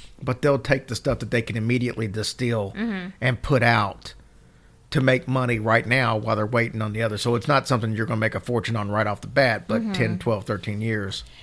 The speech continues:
Speaker 2: I mean, it's a really nice place, too. The grounds are real beautiful. The trees are cool and stuff. And they, uh,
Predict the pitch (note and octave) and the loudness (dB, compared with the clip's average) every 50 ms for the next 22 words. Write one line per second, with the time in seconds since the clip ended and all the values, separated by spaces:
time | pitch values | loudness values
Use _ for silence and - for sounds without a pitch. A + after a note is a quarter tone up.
0 | - - - - - D4+ E4+ F#4 F4 F#4 A4 - - B3+ G#3+ A3+ A#3+ B3 A3+ G3+ | -20 -18 -8 -4 0 0 2 2 2 0 0 0 0 0 2 4 4 4 2 0
1 | F#3 F3+ F3+ - - G#3+ G3+ F#3+ G3 G3 - - F#3+ F3+ F#3+ F3+ - F#3 F3+ F#3+ | 0 -2 -4 -4 -2 -2 0 0 0 -2 -2 -4 -4 -2 -4 -4 -2 -2 0 0
2 | F#3+ G3+ G#3+ G#3 - G#3 F#3+ G3 G3 G3 F#3+ F#3+ G3 G3 G3 G#3 G3+ - - G#3 | 0 0 -2 -4 -6 -4 -4 -2 -2 -4 -2 -2 -4 -2 -2 -4 -6 -4 -2 -2
3 | G#3 G3+ G3+ G3+ G3+ G3 G3+ G3+ G3+ G3+ F#3+ - - G3+ G3+ G3+ G#3 G3+ G3+ G3+ | 0 0 0 0 0 -2 -2 -4 -4 -6 -6 -6 -4 -4 -2 -2 -2 -4 -4 -8
4 | G3 G3 - - G3+ G3 F#3+ F#3+ F#3+ F#3+ F#3+ G3 G3 F#3+ F#3 F#3 - - G3+ G3+ | -10 -8 -6 -4 -4 -2 -2 -2 -2 -2 -2 -2 -4 -4 -6 -6 -4 -2 -2 -2
5 | G3+ G3+ G3+ G3 G3+ G#3 G3+ G3 - - G3 | -2 -4 -4 -2 -2 -2 -4 -4 -6 -8 -8